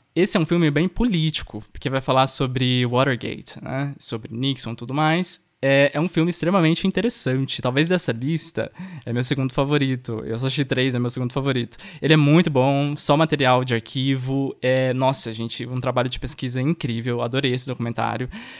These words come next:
Mas eu acho que eu vou no meu favorito, no Howl Out. <laughs> E é um filme que eu jurava que eu não ia gostar, é, porque é um filme que fala sobre, ah, morsas, ah, e eu tendo a não gostar de filmes que falam sobre animais, porque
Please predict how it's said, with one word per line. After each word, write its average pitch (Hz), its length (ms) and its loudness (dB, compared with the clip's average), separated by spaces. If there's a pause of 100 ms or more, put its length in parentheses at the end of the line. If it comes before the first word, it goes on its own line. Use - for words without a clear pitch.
(240)
Mas 180 180 2
eu 240 60 4
acho 254 140 0
que 277 60 0
eu 240 40 0
vou 247 100 4
no 269 60 4
meu 240 140 4
favorito, 214 720 0 (280)
no 147 220 2
Howl 165 260 4
Out. 143 380 4
<laughs> - 100 -6 (1080)
E 214 100 2
é 190 40 4
um 196 60 0
filme 190 240 2
que 196 80 -2
eu 175 140 4
jurava 180 420 4
que - 60 -6
eu 160 60 2
não 151 80 2
ia 139 60 0
gostar, 139 500 2 (320)
é, 127 340 0
porque 131 680 0
é 127 80 -2
um 127 80 -2
filme 131 200 -2
que 127 80 -6
fala 123 260 0
sobre, 117 760 -2
ah, 113 320 -2
morsas, 170 920 0
ah, 113 400 -2 (800)
e 131 160 0
eu 127 200 4
tendo 127 300 2
a 120 60 2
não 139 160 4
gostar 131 260 2
de 123 80 -6
filmes 120 240 -4
que - 60 -12
falam 120 180 0
sobre 120 220 -4
animais, 165 420 4
porque 143 460 0